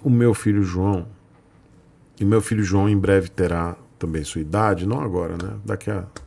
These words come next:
sete an-, oito anos. Ele tá com dez agora, vai fazer onze ano que vem. Eu vou ter a seguinte conversa. Se ele falar pra mim ex-, exatamente o que você tá me falando, "Pô, pai, eu quero uma moto, eu já rodo de moto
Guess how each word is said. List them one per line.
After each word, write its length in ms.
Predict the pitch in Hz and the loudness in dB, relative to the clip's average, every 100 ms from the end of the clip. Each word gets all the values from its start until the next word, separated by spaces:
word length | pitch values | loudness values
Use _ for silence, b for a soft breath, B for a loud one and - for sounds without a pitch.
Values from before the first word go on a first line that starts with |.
| - | -20
sete 1300 | - - - - - - - - - - 110 110 - 95 | -20 -14 -12 -10 -10 -12 -12 -12 -12 -6 -2 -2 -4 -6
an-, 160 | 95 - | -6 -2
oito 300 | 120 123 104 | 0 0 -4
anos. 420 | 92 92 - - _ b b b b _ | -10 -12 -18 -20 _ b b b b _
Ele 120 | 95 | -8
tá 120 | 95 | -6
com 200 | 98 113 | -4 -4
dez 280 | 80 76 71 | -4 -4 -6
agora, 280 | 73 90 - | -10 -12 -16
vai 120 | 90 87 | -12 -6
fazer 260 | 101 98 | -2 2
onze 380 | 113 113 123 113 | 2 4 2 0
ano 200 | 120 113 | -2 -4
que 120 | 107 120 | -6 -8
vem. 200 | 101 92 - - b b b b b b b b b b _ - | -10 -12 -20 -20 b b b b b b b b b b _ 4
Eu 100 | 160 | 6
vou 160 | 160 180 | 8 4
ter 160 | - | 4
a 60 | 165 | 4
seguinte 360 | - 143 165 | 4 2 0
conversa. 460 | - 147 92 85 - | 2 2 2 2 0
Se 100 | - | 0
ele 120 | 170 | 0
falar 200 | - 127 | 2 2
pra 120 | 123 | 2
mim 140 | 104 98 | 4 4
ex-, 280 | 92 92 131 | 2 0 0
exatamente 520 | 143 175 190 160 151 | 2 4 4 4 2
o 20 | |
que 60 | - | 0
você 100 | 131 | 0
tá 100 | 120 | 2
me 80 | 110 | 2
falando, 280 | 104 107 | 2 0
"Pô, 200 | 123 185 | 0 0
pai, 200 | 156 135 | 2 0
eu 20 | 131 | 0
quero 200 | 147 143 | 0 0
uma 60 | |
moto, 600 | 131 135 127 127 113 113 120 | 2 0 0 -2 -4 -6 -4
eu 140 | 123 | 0
já 140 | 117 | 2
rodo 340 | 98 95 113 107 - | 2 4 2 0 -10
de 160 | 104 98 | -8 -4
moto 240 | 101 107 | -2 -2